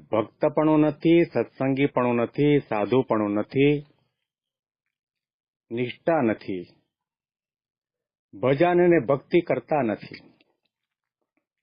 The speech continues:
અને દેહાભિમાન યુક્ત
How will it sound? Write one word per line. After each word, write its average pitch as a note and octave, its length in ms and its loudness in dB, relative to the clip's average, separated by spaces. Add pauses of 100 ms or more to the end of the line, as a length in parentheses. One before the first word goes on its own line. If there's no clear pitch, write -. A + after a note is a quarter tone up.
(1500)
અને C#3+ 160 -2
દેહાભિમાન E3 880 2
યુક્ત E3 380 0